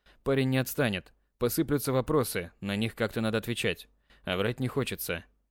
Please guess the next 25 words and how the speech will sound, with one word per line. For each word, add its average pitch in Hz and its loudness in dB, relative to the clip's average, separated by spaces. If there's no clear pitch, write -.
Нас 123 -2
высадили 135 0
возле 120 2
ворот 120 2
школы. 98 -2
Охранник, 135 0
выйдя 131 2
из 117 2
машины, 120 0
подождал, 98 0
пока 117 -2
мы 113 0
скроемся 113 -2
внутри. 113 -2
Вернувшись 104 -2
в - -8
машину, 113 -2
уехал. 110 -4
Пройдя 98 0
проходную, 127 -2
мы 90 -4
направились 117 0
в 110 -10
жилой 117 2
корпус. - -2